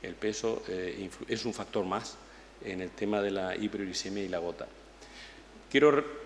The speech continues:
repetir que no hay ningún alimento prohibido completamente, o sea, no hay ninguno, o sea, hay algunos que sí hay que tener precaución, bastante precaución.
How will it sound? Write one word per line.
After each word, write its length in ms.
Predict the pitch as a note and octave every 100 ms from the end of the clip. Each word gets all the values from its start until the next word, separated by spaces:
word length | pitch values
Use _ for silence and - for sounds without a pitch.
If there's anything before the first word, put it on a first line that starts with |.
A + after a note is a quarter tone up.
| -
repetir 320 | A#2+ B2+ C#3+
que 80 | B2
no 80 | C3+
hay 80 |
ningún 400 | C#3 B2 B2+ B2+ - -
alimento 400 | - A2+ C3 C#3
prohibido 540 | - A#2 B2 D3 E3+
completamente, 800 | - A#2 G#2+ C#3+ B2 A2+ F2+ - -
o 40 | -
sea, 120 | - -
no 140 | G2
hay 80 | A#2
ninguno, 320 | A2+ A#2 G#2+
o 80 | E2
sea, 160 | - -
hay 160 | - A2
algunos 340 | G#2+ A#2 B2
que 100 | -
sí 120 | - A#2
hay 60 |
que 60 | A2
tener 200 | A2 G#2+
precaución, 840 | G2+ - G#2 G2+ F2 - - G#2 E2+ - -
bastante 380 | - F#2+ F#2+
precaución. 520 | F#2 - - - -